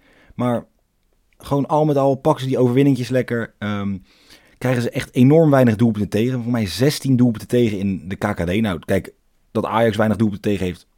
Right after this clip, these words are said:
oké. Maar de K K D staat toch niet bekend als een competitie waarin weinig gescoord wordt. Dus dat doen ze eigenlijk ook nog eens heel goed. Ehm, kijk, ik denk als er dan straks ook nog eens publiek op de Oude Meerdijk mag zijn, dat het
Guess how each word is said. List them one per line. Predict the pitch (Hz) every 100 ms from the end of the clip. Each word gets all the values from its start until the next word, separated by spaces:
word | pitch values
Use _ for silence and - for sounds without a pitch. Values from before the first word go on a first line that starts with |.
| _
oké. | 104 92 95 110
Maar | 110 101 92
de | 101
K |
K | 104 104
D | 101 101
staat |
toch | 98 98
niet | 110
bekend | 98 104 104
als | 92
een |
competitie | 92 92 104 -
waarin | 92 92
weinig | 95 95
gescoord | - - 110 110
wordt. | 139 _
Dus | _ _ _
dat | 110
doen | 120
ze | -
eigenlijk | 139 123 101 - _ _
ook | 110 113
nog | 120
eens | 113
heel | 117
goed. | 113 113 - _ _ _ _ _
Ehm, | - 107 107 107 104 95 _ _ _
kijk, | - 107 -
ik | 143 127
denk | 123 135
als | - 117
er | 110
dan | 110
straks | - 123 -
ook | 113
nog | 113 107
eens | 101
publiek | - 104 113 127
op | 117
de |
Oude | 113 117
Meerdijk | 113 107 104
mag | 104 -
zijn, | 95
dat | 95
het | 92